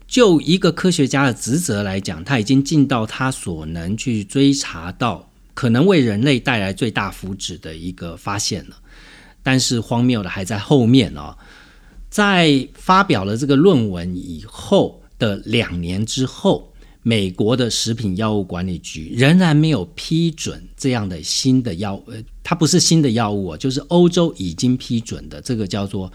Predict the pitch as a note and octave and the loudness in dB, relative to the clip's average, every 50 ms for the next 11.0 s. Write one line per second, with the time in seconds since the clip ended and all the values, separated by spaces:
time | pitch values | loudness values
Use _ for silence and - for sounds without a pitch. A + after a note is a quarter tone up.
0 | - - - - - - - D3+ C#3+ B2+ A2+ A2 - - B2+ G2 - - - D#2+ | -18 -20 -20 -20 -6 0 2 4 4 4 2 0 0 0 0 0 -2 -6 -8 -10
1 | D2 D2+ D2+ D#2+ F2 F#2 - A#2+ G#2 F2+ E2+ D#2+ E2 E2 F2+ A2 G2 F2 - - | -10 -10 -8 -8 -8 -6 -6 -6 -6 -6 -8 -8 -10 -8 -6 -6 -6 -6 -8 -10
2 | - F#2+ F2+ D2+ E2+ F2 - - - - - - - - - - - - B2 A2+ | -10 -8 -8 -8 -10 -14 -16 -18 -20 -20 -20 -20 -16 -6 -4 -2 -2 0 -2 -2
3 | A#2 - D#3+ C#3 C#3 C#3+ B2+ F#2+ - - - D3 C3+ C#3 - F2+ D#2+ E2 - - | 0 4 4 6 6 6 4 0 -2 -2 -2 -2 0 -2 -4 -8 -8 -10 -10 -8
4 | A#2 A2 A#2+ A2 F#2+ F2 E2+ D2+ C#2+ - C#2+ C#2+ E2 F2 - - - - - E2+ | -6 -4 -4 -4 -6 -6 -8 -10 -12 -14 -14 -10 -8 -6 -6 -6 -8 -10 -12 -12
5 | F2 D#2+ C2+ - - - - - - - - - - - - - - _ _ - | -12 -12 -12 -14 -18 -20 -20 -20 -20 -20 -20 -20 -20 -20 -20 -20 -20 _ _ 2
6 | D3+ D#3 D#3 F#3+ G3 A3+ G#3+ - - A3 G#3+ G3 G3+ G#3 G3 F3 - G3 F#3+ F3+ | 4 6 6 6 6 6 4 4 4 4 4 4 4 4 4 4 2 4 4 4
7 | D3+ G#2+ F2 E2 F2 - C#3 A#2+ F#2 D#2 - - - G2 G#2 G#2+ A2+ C3 D#3+ E3+ | 4 2 0 -4 -2 -2 0 0 -2 -4 -8 -10 -8 -4 -2 0 2 2 2 2
8 | D#3+ D#3 D3 A2+ F#2 F#2 F#2+ G2+ A2+ A#2+ - - D3 C#3 C#3 D3 C#3+ - D3+ A#2 | 0 0 0 -2 -2 -2 -4 -4 -6 -6 -4 2 4 4 4 4 4 2 0 -2
9 | - - - - C#3 C#3+ D3 A2 E2+ - B2 A#2 A#2+ A2 F#2+ F2+ A2 A2 - G#2 | -2 -4 -6 -4 -2 0 0 -2 -2 -2 -2 -2 0 0 -2 -2 -4 -6 -6 -6
10 | G2+ G#2 G#2 - - - E3+ C#3+ A2+ G#2 A2 A2+ A#2+ A#2+ B2 A#2+ - C#3+ F#2+ D#2+ | -6 -6 -6 -6 -2 0 0 2 2 0 -2 -2 -2 -2 -2 -2 -2 -4 -4 -6